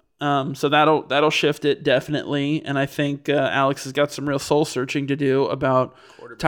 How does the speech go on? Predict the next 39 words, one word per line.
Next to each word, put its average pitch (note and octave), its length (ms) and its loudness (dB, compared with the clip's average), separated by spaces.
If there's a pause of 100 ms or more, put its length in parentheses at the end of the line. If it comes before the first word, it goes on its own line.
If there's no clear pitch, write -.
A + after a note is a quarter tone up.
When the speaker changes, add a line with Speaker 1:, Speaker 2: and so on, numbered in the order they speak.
(120)
Speaker 1:
Tyrod C#3+ 280 4
Taylor D#3 460 4
versus C#3+ 340 -2
Jameis D3 380 0
Winston D3 460 -2
because C#3+ 260 0
he C#3+ 60 0
got C3+ 260 2
burned D3+ 320 4
in C3+ 100 2
week C#3+ 220 0
one C#3 320 2 (120)
and C#3 380 -2
two. C#3+ 540 4 (920)
Um, C#3 500 4
so C#3+ 220 4
I C#3 80 6
think C#3+ 260 0
that's, C3 380 2
uh, G#2 420 6 (1800)
I - 40 -6
think E3+ 160 0
he's D#3+ 100 2
got E3 160 2
some D#3 120 -4
questions, F3+ 840 0
uh, - 20 -10 (300)
and C#3+ 100 2
I D3 60 2
think D3+ 180 -4
he's D3+ 180 -4
gonna D#3 160 0
spend D3 300 -2
this C#3+ 220 -4
week E3 280 -4 (580)
looking D#3 240 -2
for D3+ 120 0
some C#3+ 160 -4
answers C#3+ 640 -2